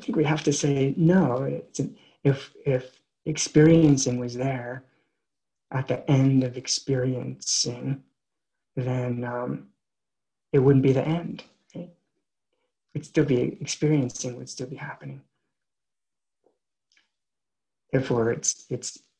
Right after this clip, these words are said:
it's, um, logically and actually impossible to experience the cessation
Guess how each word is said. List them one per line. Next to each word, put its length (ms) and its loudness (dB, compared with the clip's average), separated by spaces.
it's, 300 -12
um, 360 -10
logically 680 -2
and 260 -6
actually 680 -6
impossible 600 0
to 160 -10
experience 1080 -2
the 380 -8
cessation 920 -4